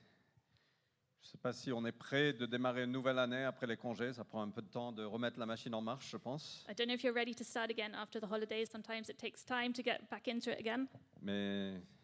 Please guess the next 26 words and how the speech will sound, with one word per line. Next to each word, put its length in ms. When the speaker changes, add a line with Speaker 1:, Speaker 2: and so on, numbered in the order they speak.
Speaker 1:
mais 140
j'espère 400
que, 240
que 80
vous 160
êtes 120
prêts 240
et 120
qu'ensemble, 400
on, 160
on 120
rentrera 320
dans 120
cette 220
année 260
bien. 220
Speaker 2:
And 140
I 100
hope 280
that 80
you're 160
ready 300
and 100
that 140
in 140
His 180